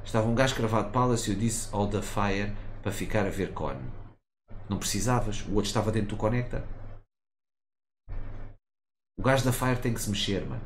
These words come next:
O gajo cravado do Palace não, não afeta ninguém. Correto? O gajo está lá dentro, ele vai ter que sair. Se o gajo está cravado de Palace e quer sair, morre de dois sítios muito fácil. Por exemplo, podes meter o gajo no ninja, à frente do ninja, estás a ver? Estás a ver o ninja do lado dos terroristas?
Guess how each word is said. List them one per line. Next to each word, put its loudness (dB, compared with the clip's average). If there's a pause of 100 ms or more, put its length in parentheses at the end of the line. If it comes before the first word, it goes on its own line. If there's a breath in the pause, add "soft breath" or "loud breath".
(120)
O -2
gajo 4
cravado 2
do -2
Palace 2
não, 2
não 2
afeta 0
ninguém. -2 (580)
Correto? 6 (160)
O -2
gajo 6
está 4
lá 8
dentro, 2
ele 4
vai 4
ter 2
que -6
sair. -2 (560)
Se 0
o 4
gajo 6
está 4
cravado 2
de -6
Palace 0
e -2
quer 4
sair, 4 (200 loud breath)
morre 4
de -6
dois 4
sítios 2
muito 0
fácil. 2 (680)
Por 0
exemplo, 4
podes 2
meter 4
o 2
gajo 0
no 6
ninja, 2 (120)
à 2
frente 4
do 2
ninja, 2
estás -4
a -2
ver? 2
Estás 2
a 8
ver 8
o 10
ninja 4
do 2
lado 4
dos 0
terroristas? 0